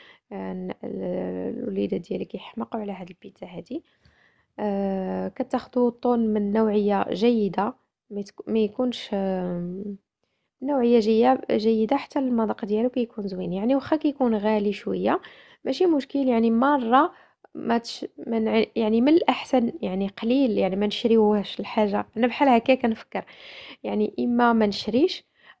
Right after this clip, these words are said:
او م-، ملي يسر الله كناخذ الحاجه تكون مزيانه،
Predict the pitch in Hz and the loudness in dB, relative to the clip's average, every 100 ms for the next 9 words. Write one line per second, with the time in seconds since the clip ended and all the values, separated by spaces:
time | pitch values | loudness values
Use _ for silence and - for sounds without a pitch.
0 | - 254 294 254 220 208 208 202 - 208 | 0 4 6 6 4 2 -2 -4 -6 -4
1 | 196 202 196 190 185 180 175 175 175 180 | 0 2 2 0 -2 -2 -2 -2 -2 -2
2 | 202 - 202 185 - 330 311 262 233 220 | -4 -4 -4 -2 0 0 -2 -4 -4 -4
3 | - 185 190 180 175 180 214 208 220 _ | -6 -4 -4 -2 -6 -4 -2 -2 -6 _
4 | 208 190 185 180 202 214 185 185 196 | -8 -6 -6 -4 0 0 -2 -6 -8